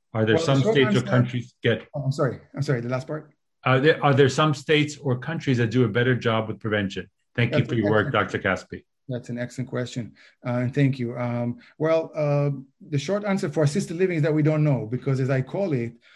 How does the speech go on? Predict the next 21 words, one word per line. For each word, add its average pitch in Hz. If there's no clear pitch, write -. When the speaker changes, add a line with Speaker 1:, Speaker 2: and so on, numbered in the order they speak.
Speaker 2:
assisted 147
living 135
across 139
the 143
country 120
are 117
flying 165
under 156
the 156
radar 123
without 131
a 135
black 120
box. -
There, 135
we 151
don't 190
know 151
most 151
of 151
the 139